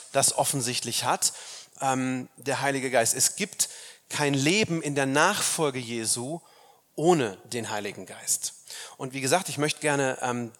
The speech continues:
drei so Lebensbereiche angucken, also jetzt nicht allgemeine Lebensbereiche, sondern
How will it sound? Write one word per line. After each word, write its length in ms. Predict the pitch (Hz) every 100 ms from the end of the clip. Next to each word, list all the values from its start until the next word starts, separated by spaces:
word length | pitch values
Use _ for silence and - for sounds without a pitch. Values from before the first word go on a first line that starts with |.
| -
drei 440 | 113 131 151 147
so 360 | 117 131 127 131
Lebensbereiche 1080 | 123 117 170 175 - - 113 117 117 - 123
angucken, 380 | 127 - 170 165
also 200 | 120 110
jetzt 160 | 110
nicht 220 | 139 - - _ _
allgemeine 480 | - 113 104 117 156
Lebensbereiche, 680 | 131 139 135 - 127 135 127
sondern 280 | 120 120